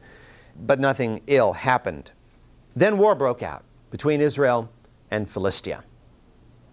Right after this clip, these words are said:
Since David was Saul's most successful and experienced commander, David was given command of the forces to go out and deal, deal with the Philistines.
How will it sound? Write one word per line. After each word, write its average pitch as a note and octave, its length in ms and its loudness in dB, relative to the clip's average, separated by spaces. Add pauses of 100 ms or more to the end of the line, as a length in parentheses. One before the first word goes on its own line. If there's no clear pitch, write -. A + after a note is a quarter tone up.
(380)
Since D#3+ 320 0
David B2+ 580 2 (440)
was B2+ 200 2
Saul's E3 340 2
most D3+ 440 0 (180)
successful D3+ 840 0
and A#2+ 120 -2
experienced B2 760 -2
commander, G#2+ 580 -4 (760)
David D3+ 380 4
was C3 220 2
given B2+ 560 2
command A#2+ 480 2
of F#2+ 60 0
the F#2+ 80 -6
forces G#2 600 -2 (520)
to A#2+ 100 0
go B2 140 4
out B2 180 2
and G#2+ 160 -2
deal, A2 280 4
deal A2+ 380 2
with F2+ 160 -2
the E2 80 -4
Philistines. F#2 840 -4